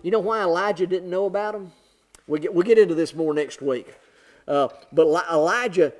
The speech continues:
they had never contacted Elijah. Elijah had never contacted them. Yet God knew,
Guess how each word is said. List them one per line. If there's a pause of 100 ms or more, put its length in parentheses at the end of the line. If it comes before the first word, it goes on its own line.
(500)
they
had
never
contacted
Elijah. (760)
Elijah
had
never
contacted
them. (580)
Yet
God
knew,